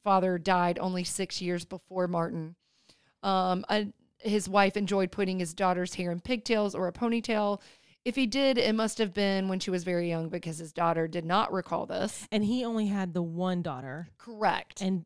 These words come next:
Speaker 2: and
Speaker 1: He had a stepdaughter,
Speaker 2: stepdaughter.
Speaker 1: but then he had a, he had a, yeah, his biological,
Speaker 2: Right.
Speaker 1: yeah, daughter. Um,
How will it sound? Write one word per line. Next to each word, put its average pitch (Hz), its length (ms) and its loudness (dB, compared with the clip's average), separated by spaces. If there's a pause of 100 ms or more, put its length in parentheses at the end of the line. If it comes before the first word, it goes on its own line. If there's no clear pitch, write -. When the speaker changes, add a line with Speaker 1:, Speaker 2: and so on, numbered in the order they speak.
(120)
Speaker 2:
and 185 420 -2
Speaker 1:
He 294 80 0
had 285 160 6
a 285 60 -6
stepdaughter, 269 400 2
Speaker 2:
stepdaughter. 240 480 2
Speaker 1:
but 226 120 -4
then 220 120 0
he 214 80 -2
had 196 160 0
a, 185 240 -2
he 185 200 -10
had 185 120 0
a, 170 120 -2 (120)
yeah, 180 220 -6
his 175 200 -8
biological, 165 640 -2
Speaker 2:
Right. - 160 -12 (360)
Speaker 1:
yeah, 175 200 -8
daughter. - 420 -6 (520)
Um, 180 420 2